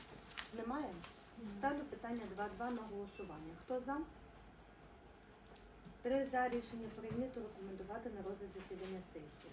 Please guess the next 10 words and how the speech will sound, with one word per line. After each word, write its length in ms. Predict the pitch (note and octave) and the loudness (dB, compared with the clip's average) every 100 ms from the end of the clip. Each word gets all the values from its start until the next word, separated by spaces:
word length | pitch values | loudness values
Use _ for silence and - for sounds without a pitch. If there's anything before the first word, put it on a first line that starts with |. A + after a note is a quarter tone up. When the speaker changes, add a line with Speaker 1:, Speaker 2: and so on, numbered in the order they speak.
| - | -4
Speaker 1:
Питання 400 | A3+ C4 D4+ C#4 | 2 6 6 6
два 240 | G3+ A#3 | 4 0
три 240 | - G#3 | 2 0
про, 220 | G#3 - F#3 F#3 - - - - | 0 0 -2 -2 -6 -12 -14 -4
про 140 | G3+ | -2
внесення 500 | G3+ A3 A#3 A3 G3+ F#3 | 0 0 0 -2 -4 0
змін 180 | A#3 C4+ | 2 2
до 100 | G3+ | 2
рішення 420 | G#3+ - A3+ A3 | 0 -2 -6 -6
се-, 60 | - | -8